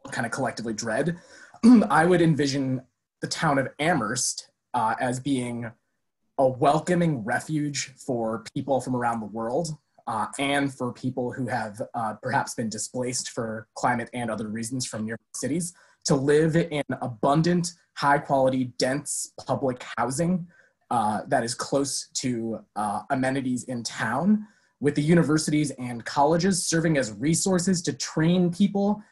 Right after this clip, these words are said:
for growing new economies for a sustainable future that are hard to foresee right now. Um, I foresee agriculture being part of that.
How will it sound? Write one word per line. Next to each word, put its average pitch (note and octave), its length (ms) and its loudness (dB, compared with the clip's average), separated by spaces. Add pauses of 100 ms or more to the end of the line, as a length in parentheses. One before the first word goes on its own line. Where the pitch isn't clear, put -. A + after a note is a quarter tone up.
for C#3 580 4 (180)
growing D#3 560 4
new D3 160 0
economies B2+ 680 -2 (100)
for A#2 300 -6
a A2+ 40 -8
sustainable A#2+ 460 -4
future A#2 400 -6
that A2+ 140 -6
are A2 160 -8
hard B2+ 220 -2
to - 60 -12
foresee A2 720 -8
right G#2 240 -8
now. G2+ 400 -12 (340)
Um, G#2 220 -2
I C3 140 -2
foresee C#3 420 0
agriculture C#3 600 -2
being A#2 200 -6
part B2+ 220 -6
of D#3 80 -6
that. F#3+ 240 2